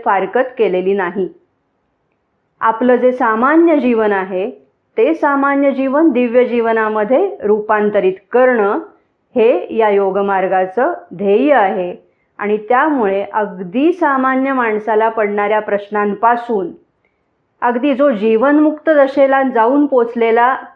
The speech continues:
असा योगी आहे, भक्त आहे,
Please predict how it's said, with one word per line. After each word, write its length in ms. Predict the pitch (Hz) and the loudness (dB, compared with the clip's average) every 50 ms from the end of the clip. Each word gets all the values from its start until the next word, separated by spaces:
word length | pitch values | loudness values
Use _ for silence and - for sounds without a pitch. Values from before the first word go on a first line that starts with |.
| _ _ - | _ _ -8
असा 400 | 214 208 208 - 247 247 294 339 330 - - - _ _ _ _ _ _ _ - | -8 -8 -4 0 0 0 2 0 -2 -6 -12 -20 _ _ _ _ _ _ _ -6
योगी 460 | 208 220 226 220 208 196 233 226 208 | 0 2 4 4 4 2 0 0 2
आहे, 400 | 190 180 185 202 202 247 415 - - - _ _ _ | 2 2 0 -2 -2 -4 -4 -6 -12 -20 _ _ _
भक्त 380 | - 175 220 247 254 - - - | -6 -4 -4 -4 -4 -4 -2 0
आहे, 420 | 262 214 190 180 208 180 185 226 | 2 2 2 0 -2 -2 -4 -4